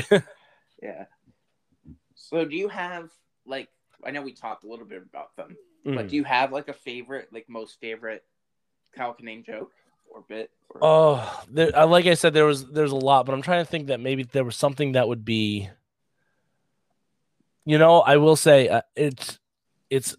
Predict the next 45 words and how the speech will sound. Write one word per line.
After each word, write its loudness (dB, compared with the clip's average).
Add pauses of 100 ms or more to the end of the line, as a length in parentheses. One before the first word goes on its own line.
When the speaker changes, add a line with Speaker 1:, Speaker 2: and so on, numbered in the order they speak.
(120)
Speaker 1:
like 4
I 4
said, 2
I 6
have 4
my -2
favorite -2
sequence -10
of -12
jokes, -8 (100)
and -10
the, -6
the, -2
the 0
two -4
from, 0
that 0
I 2
mentioned -4
in -6
Loose -6
in -12
Chicago -2
and, -4 (100)
and, -6
uh, -6 (540)
and -8
I -2
Like -2
This -14
Old -4
Stuff -8
Better, -2 (480)
uh, -10
those -6
two -12 (200)
sequences -6
of -6
the -8
gout 0
and -8 (220)
the -12
shower -2
bit. -8 (140)
But 4